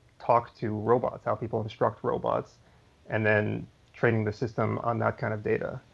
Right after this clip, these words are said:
So that's one part of it. And then, you know, another side is the actual implementation part, you know, designing the algorithms that can support all this,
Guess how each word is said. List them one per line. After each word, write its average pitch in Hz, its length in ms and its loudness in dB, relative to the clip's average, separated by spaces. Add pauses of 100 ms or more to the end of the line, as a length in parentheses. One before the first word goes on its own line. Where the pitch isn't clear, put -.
(440)
So 160 60 4
that's 135 200 8
one 123 200 4
part 117 220 4
of 113 80 2
it. 113 180 2
And 127 160 -6
then, 117 320 -4
you 135 80 -4
know, 120 120 0
another 120 280 0
side 110 320 0
is 107 120 -2 (100)
the 117 180 -4
actual 117 320 -2
implementation 110 640 -4
part, - 380 -4 (380)
you 110 80 -4
know, 110 100 2
designing 110 380 2
the 110 80 -2
algorithms 113 720 0 (340)
that 127 140 2
can 120 100 0
support 113 380 4
all 117 100 6
this, 113 180 -2